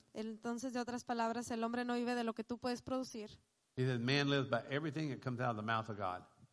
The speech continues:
Speaker 1: sino que vive de todo lo que procede de la boca del Señor.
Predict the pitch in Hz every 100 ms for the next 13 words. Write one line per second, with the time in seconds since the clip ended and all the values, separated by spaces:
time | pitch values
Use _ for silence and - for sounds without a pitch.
0 | _ - - 226 220 233 240 247 254 254
1 | 254 254 269 262 247 226 220 233 233 226
2 | 220 214 214 233 226 220 - 220 185